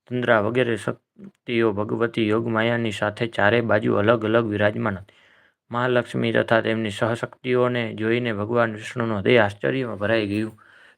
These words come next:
સુખદેવજીની કથા. વ્યાસજી બોલ્યા, ભગવાન વિષ્ણુ વટપત્ર પર સૂતા હતા.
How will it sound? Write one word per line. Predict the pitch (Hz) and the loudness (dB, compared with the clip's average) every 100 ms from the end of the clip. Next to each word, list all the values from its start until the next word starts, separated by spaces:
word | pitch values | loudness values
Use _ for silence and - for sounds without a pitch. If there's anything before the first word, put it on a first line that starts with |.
| - | -8
સુખદેવજીની | 135 160 139 131 117 117 | 0 6 6 6 4 0
કથા. | 113 110 110 104 - _ _ _ _ _ _ _ _ _ _ _ _ _ | 0 -2 0 -2 -6 _ _ _ _ _ _ _ _ _ _ _ _ _
વ્યાસજી | 117 123 127 165 127 | -2 -2 -2 -2 2
બોલ્યા, | 117 117 104 | 4 4 4
ભગવાન | 117 127 120 | 4 4 4
વિષ્ણુ | 110 117 - 143 131 123 _ _ _ _ _ _ _ _ 131 | 2 -2 -2 -2 -2 -4 _ _ _ _ _ _ _ _ -12
વટપત્ર | 101 110 123 127 120 - 120 | -2 0 0 -2 -2 -2 -6
પર | 117 | -6
સૂતા | 107 - 101 113 | -8 -8 0 2
હતા. | 117 120 113 | 4 2 2